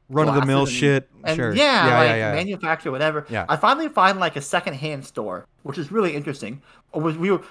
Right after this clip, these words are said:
Speaker 2: actually, we were there because Kuso J needed to buy a P S, um, a, a three sixty, so we actually had to buy a secondhand three
Speaker 1: Hell yeah.
Speaker 2: three,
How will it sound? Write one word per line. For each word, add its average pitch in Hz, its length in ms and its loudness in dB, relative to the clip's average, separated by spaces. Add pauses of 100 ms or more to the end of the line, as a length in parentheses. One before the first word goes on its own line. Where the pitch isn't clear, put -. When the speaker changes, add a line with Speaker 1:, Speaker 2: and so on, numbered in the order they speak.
(180)
Speaker 2:
actually, 180 300 2
we 185 100 2
were 190 100 2
there 143 480 0 (320)
because 151 580 4
Kuso 185 380 -2
J 165 220 0
needed 151 300 -4
to 143 60 -6
buy 135 220 4
a 127 60 -2
P 147 260 -6
S, - 200 -8 (200)
um, 123 240 0
a, 127 180 -2
a 123 60 -8
three 147 220 -8
sixty, 139 420 -10
so 147 120 -6
we 147 40 0
actually 147 140 -4
had 165 80 -2
to 147 60 -8
buy 135 200 0
a 139 60 -6
secondhand 139 520 -8
three 135 100 -14 (580)
Speaker 1:
Hell 247 320 4
yeah. 330 320 2
Speaker 2:
three, 170 240 -4